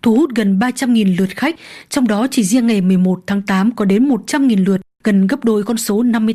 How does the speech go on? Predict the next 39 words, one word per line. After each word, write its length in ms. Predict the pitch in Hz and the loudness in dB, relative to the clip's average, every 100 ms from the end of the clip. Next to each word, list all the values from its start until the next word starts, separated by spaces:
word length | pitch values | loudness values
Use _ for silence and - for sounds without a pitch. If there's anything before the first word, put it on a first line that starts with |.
| 226 | -4
tám 200 | 196 240 | 0 2
nghìn 200 | 254 196 | 2 2
lượt 160 | 196 190 | 0 -2
trong 140 | - 202 | -6 0
ngày 100 | 196 | 2
mùng 180 | 185 185 | 2 2
một 140 | 185 202 | 0 0
tháng 160 | 220 | 2
năm 220 | 226 208 190 - - | 2 2 -2 -6 -4
năm 300 | 208 196 190 | 0 4 4
hai 140 | 190 226 | 2 0
nghìn 100 | 190 | 0
không 180 | 196 196 | -2 -2
trăm 240 | 214 190 | 0 2
hai 120 | 196 | 2
mươi 120 | 196 | 2
ba 340 | 185 196 190 185 - - | 2 0 0 -2 -6 -8
của 140 | - 190 | -4 0
tuyến 200 | 190 190 233 | 2 2 0
hai 200 | - 202 | 0 0
A. 360 | 214 190 180 180 - - - - | 2 2 0 -4 -20 -20 -20 -6
Không 280 | - 202 196 | 0 2 2
chỉ 160 | - 185 | 2 0
giữ 160 | 214 | 2
chức 160 | 254 247 | 0 0
năng 160 | 226 208 | 0 0
phương 200 | 262 240 | -2 0
tiện 140 | 240 | -2
giao 160 | 208 202 | -2 -2
thông 180 | 214 | -2
công 220 | 196 233 233 | 0 -2 0
cộng, 180 | 233 233 - - - | -4 -4 -16 -10 0
tuyến 200 | 220 233 | 2 2
số 160 | 247 | 0
ba 280 | 233 226 214 | 0 0 0
được 240 | 196 196 | -2 -2
đối 140 | 196 196 | -2 0
tác 180 | 233 233 | -2 -4
Pháp 240 | - 302 | -2 -4